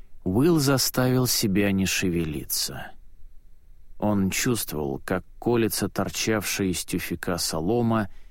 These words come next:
ощущал прелый запах. Срезанное сено слишком долго оставалось в поле.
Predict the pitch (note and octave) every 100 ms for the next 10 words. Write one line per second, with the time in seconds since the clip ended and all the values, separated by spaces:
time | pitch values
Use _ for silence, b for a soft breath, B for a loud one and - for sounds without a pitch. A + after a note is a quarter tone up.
0 | b - G2 - - G2 - G#2+ A2+ G2+
1 | - F#2 F2+ E2+ E2 D2+ D#2+ D2+ - -
2 | - - - - - - - - F#2+ F2+
3 | E2 D#2+ E2 D#2+ - A2 G#2 F#2+ - B2+
4 | B2+ - - A2 G#2+ G#2 E2+ D#2 B1+ -
5 | D#2 D2 D2+ C#2+ - - - - D#2+ C#2
6 | -